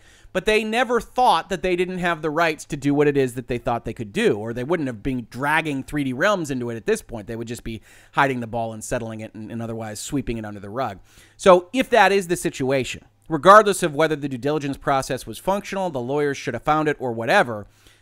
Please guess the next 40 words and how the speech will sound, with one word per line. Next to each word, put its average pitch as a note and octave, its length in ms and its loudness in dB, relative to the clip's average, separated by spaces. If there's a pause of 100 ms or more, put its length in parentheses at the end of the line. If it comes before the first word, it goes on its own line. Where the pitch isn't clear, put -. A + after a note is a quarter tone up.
Gearbox A#3+ 420 4
basically D#3+ 480 -2
has C3 280 -2
to B2 100 -10
go A#2+ 220 -4
and A#2 100 -6
defend A#2 280 -6
its G2+ 200 -12
rights B2 260 -4
here. F#2+ 260 -12 (320)
And C3+ 160 -4
so D3+ 200 0
regardless E3+ 420 2
of C#3+ 80 -10
how E3+ 100 2
you D3 140 -4
feel D#3 220 -4
about C3 260 -6
Duke B2+ 180 -8
Nukem F#3 360 -2
or C#3+ 100 0
any C#3 140 -6
specific - 520 -12
property, C#3+ 360 -2
this C#3 120 -10
is C#3+ 60 -14
the C3 80 -10
kind E3+ 260 -4
of D#3 60 -8
situation C3 560 -6
where B2+ 100 -2
I B2 60 -2
find D3 240 -2
myself C3 320 -6
defending B2+ 500 -6 (460)
Gearbox G3+ 480 6 (140)
in G3+ 160 4
this A3+ 160 0
particular F3 480 -2
action, F3 540 0